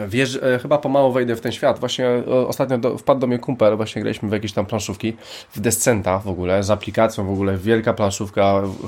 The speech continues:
nie ogarnęliśmy jej. W sumie był nieprzygotowany, co go opierdoliłem, ale przynajmniej przyszedł punktualnie. E, słuchajcie, e, e, słuchajcie, e,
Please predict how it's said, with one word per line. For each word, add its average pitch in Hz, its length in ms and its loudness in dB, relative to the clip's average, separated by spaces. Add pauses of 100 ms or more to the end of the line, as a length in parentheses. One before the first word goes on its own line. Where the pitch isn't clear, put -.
(100)
nie 113 120 2
ogarnęliśmy 110 560 0
jej. 95 180 0 (440)
W - 60 -18
sumie 107 280 0 (200)
był 110 240 -2
nieprzygotowany, 113 800 2
co - 240 -4
go 107 120 0
opierdoliłem, 107 680 0 (720)
ale 113 240 2
przynajmniej 120 440 2
przyszedł 117 380 -6
punktualnie. 101 580 -4 (640)
E, 120 380 2
słuchajcie, 190 480 -4 (280)
e, 147 220 2 (440)
e, 139 460 6
słuchajcie, 151 640 0
e, 131 1080 4